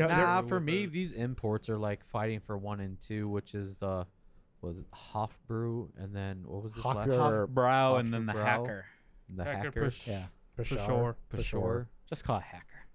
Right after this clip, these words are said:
Speaker 2: But I think I'll put the
Speaker 1: Hacker
Speaker 2: Hofbrau
Speaker 1: P.
Speaker 2: first, and then
Speaker 1: <laughs>
Speaker 2: the, and then the Hacker Pro Shore second, and then Revolution at the bottom with their Oktoberfest.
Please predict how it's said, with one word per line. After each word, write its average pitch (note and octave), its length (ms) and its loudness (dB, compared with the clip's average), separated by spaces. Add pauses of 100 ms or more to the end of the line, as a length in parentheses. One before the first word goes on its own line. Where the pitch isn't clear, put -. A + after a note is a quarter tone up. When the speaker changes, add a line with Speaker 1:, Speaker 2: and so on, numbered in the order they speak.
(180)
Speaker 2:
But B2 100 0
I B2+ 80 4
think D#3+ 220 -2
I'll D#3+ 80 -2
put - 160 -8
the A#2+ 80 -2
Speaker 1:
Hacker B2 480 2
Speaker 2:
Hofbrau B2 220 4
Speaker 1:
P. C3 120 2
Speaker 2:
first, C3 300 0
and C3 100 0
then A#2+ 160 2
Speaker 1:
<laughs> A#2+ 40 0
Speaker 2:
the, G#2+ 340 0 (460)
and G#2 140 -10
then G2+ 160 -6
the F#2+ 100 -4
Hacker A#2+ 560 -4
Pro - 260 -6
Shore C3 520 -2 (400)
second, C3 480 -4 (640)
and G#2 80 -6
then G2+ 220 -2
Revolution F#2+ 560 -2
at E2+ 120 -6
the - 80 -12
bottom E2 440 -6 (260)
with D#2 140 -18
their F2 180 -4
Oktoberfest. E2 840 -10